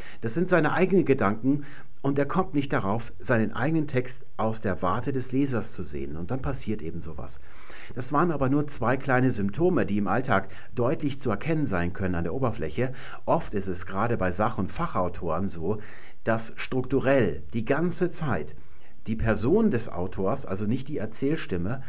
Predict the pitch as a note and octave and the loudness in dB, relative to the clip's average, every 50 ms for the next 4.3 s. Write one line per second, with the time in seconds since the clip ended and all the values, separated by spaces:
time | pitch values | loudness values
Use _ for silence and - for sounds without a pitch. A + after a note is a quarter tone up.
0 | - - - - - - - - - - - A#2+ A#2 A#2 A2+ G#2+ G2+ G2+ A2+ A#2+ | -4 -4 -4 -4 -4 -4 -4 -4 -4 -2 0 0 2 2 2 0 0 0 0 2
1 | C3+ D3+ D3 D3+ D#3 D3+ D3 - B2 B2 B2+ A2 F#2+ A2+ A2+ G#2 - - - F#2 | 2 2 2 0 -2 -2 -2 -2 0 0 0 0 0 0 0 0 0 -2 -2 0
2 | E2+ E2 F2+ G#2+ A2 A2+ C3 C3+ B2+ B2 C3+ C3 C3 - - - - G#2 F#2+ G2 | 0 0 0 -2 -2 -2 -2 0 0 2 0 0 0 -2 -4 -4 -2 0 2 2
3 | A2+ - - - G2+ - - G#2+ G2+ G2 - G#2 G#2 G2+ - - - - F#2+ F#2 | 2 2 0 -2 -4 -2 -2 -2 -2 0 -2 -2 -2 -2 -2 -4 -2 -2 -2 -2
4 | - - C#2+ C2+ - | -2 -2 -4 -4 -4